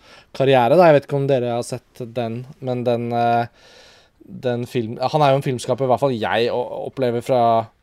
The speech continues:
uten å være så veldig inne i japansk kultur eller film, føler jeg. Eh, så,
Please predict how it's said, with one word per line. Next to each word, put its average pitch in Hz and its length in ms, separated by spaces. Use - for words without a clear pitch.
uten 151 200
å 151 40
være 143 120
så 151 100
veldig 120 540
inne 143 300
i 113 80
japansk 113 380
kultur 131 360
eller 123 180
film, 123 300
føler 139 260
jeg. 180 300
Eh, 135 400
så, 139 460